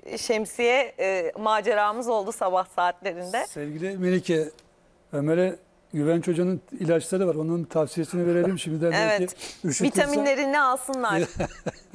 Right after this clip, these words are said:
Speaker 1: Ben biraz, e, Engin Can için endişeliyim. O sürekli bir soğuk soğuk diyor. Herhalde çok üşüdü o zamanlarda.
Speaker 2: Galiba.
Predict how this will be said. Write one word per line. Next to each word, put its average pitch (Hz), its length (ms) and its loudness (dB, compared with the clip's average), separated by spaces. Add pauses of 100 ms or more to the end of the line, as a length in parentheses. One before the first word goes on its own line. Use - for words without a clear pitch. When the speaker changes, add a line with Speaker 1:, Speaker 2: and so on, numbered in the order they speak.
(240)
Speaker 1:
Ben 233 240 2
biraz, 277 340 2
e, - 140 -2
Engin 220 380 0
Can 262 200 0
için 233 180 -6
endişeliyim. 233 460 -2
O 247 100 2
sürekli 247 520 -4
bir 214 200 -4
soğuk 233 380 2
soğuk 254 320 2
diyor. 294 120 2
Herhalde 254 240 2
çok 277 220 -6
üşüdü 202 280 -2
o 185 120 4
zamanlarda. 180 460 2
Speaker 2:
Galiba. 220 360 0